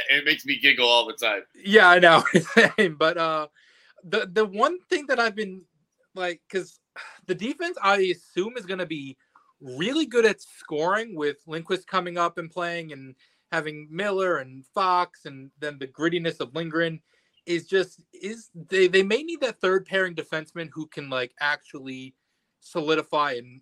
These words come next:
Speaker 2: and stay at home and play defense, letting the other, his whatever D partner he has, who's gonna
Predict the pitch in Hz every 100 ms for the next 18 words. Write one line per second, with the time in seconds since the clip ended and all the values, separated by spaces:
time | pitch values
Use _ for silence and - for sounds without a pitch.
0 | - 127 120 - 170 156 143 123 139 135
1 | 127 120 - _ _ _ _ - 180 160
2 | 151 131 135 131 131 123 135 147 143 139
3 | 131 143 147 147 147 135 _ 151 135 143
4 | 151 143 135 143 147 147 127 131 131 139
5 | 135 131 135 120 143 131